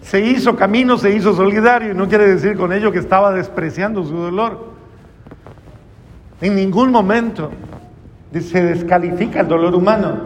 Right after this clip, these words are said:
pero es el sentido que este Cristo quiere precisamente en este nuestro Señor. Quiere que nosotros tengamos un sentido,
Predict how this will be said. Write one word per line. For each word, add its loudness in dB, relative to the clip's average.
pero 2
es 2
el 2
sentido 0
que 2
este -2
Cristo 0
quiere 0
precisamente 0
en 2
este 0
nuestro 0
Señor. 2
Quiere 2
que 0
nosotros 0
tengamos 2
un 0
sentido, 0